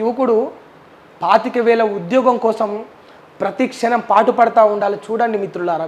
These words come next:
మీరందరూ కూడా ఈ దేశంలో ఒక వ్యక్తి, ఒక వ్యాపారవేత్త దగ్గర ఉన్న అసెట్స్ మొత్తం వాల్యూ ఎంత అంటే టెన్ ల్యాక్స్ క్రోర్స్, పది లక్షల కోట్లు ఉన్నాయి మొత్తం. కానీ ఇంకా ఒక పాతికేళ్ల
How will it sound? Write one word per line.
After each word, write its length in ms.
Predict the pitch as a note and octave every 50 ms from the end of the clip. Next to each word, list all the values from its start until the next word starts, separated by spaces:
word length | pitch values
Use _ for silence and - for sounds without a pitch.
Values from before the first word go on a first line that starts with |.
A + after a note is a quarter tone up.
| D#3
మీరందరూ 360 | D#3+ D#3 D3+ D3+ D#3 E3+ E3 D3+
కూడా 240 | C#3+ C#3+ C3+ B2+ B2 - - - - - - - - - - - - - - - - - - - - - - -
ఈ 80 | A#3 A#3+
దేశంలో 720 | F3 D3+ D3+ E3 A3 B3+ C#4+ C4+ G#4 - C#4+ D4 D4+ C#4+ B3+ A#3 A#3+ C4 C#4 - - - - - - A3+
ఒక 80 | G#3 B3+ A#3 G3+
వ్యక్తి, 220 | A3+ A3+ A3+ D4+ D4 C#4+
ఒక 80 | - C4
వ్యాపారవేత్త 760 | A3+ G#3+ A3 A3 A3 - D4 C#4 C#4 C#4 C4 C4 B3+ - B3
దగ్గర 300 | G3+ A#3 G#3+ G#3+ A#3 A#3 A3 A3
ఉన్న 100 | A3 G#3+ F3+ F3 F#3+
అసెట్స్ 320 | - - A#3+ A#3 - B3+ G#3+ G#3
మొత్తం 240 | G#3 - - B3+ A#3 G#3+
వాల్యూ 280 | G#3 G3 G3+ A3 A3+ A3+ G#3+ G#3
ఎంత 140 | G3 - G#3 G3 G3
అంటే 200 | F#3+ - G#3 F#3+ F#3 G3+ G3+ - - - - - - - - - -
టెన్ 220 | A3+ B3 B3+ C4 C4 C4 A#3+ G#3+ G#3
ల్యాక్స్ 340 | G#3 A3+ A#3+ - - - - - - -
క్రోర్స్, 340 | G#3 A#3 B3+ B3 - - - - - - - - - _ _ - - - -
పది 160 | E3 F3 F#3+ A3 A3
లక్షల 260 | G#3 - - A3+ G3+ - - -
కోట్లు 240 | A3 B3+ B3+ B3+ A#3+
ఉన్నాయి 220 | A3 G3+ F3 C#3+ C3+ C#3
మొత్తం. 200 | C3+ - D3 A#2+ - - - - - _ _ - - - - -
కానీ 140 | A3 G#3+ A3 A3
ఇంకా 140 | A3+ A3 C4+ C4 A#3+
ఒక 60 | A3+ A3 - G#3+
పాతికేళ్ల 420 | G3+ G#3+ G3+ A3+ G#3+ A#3 A3+ A3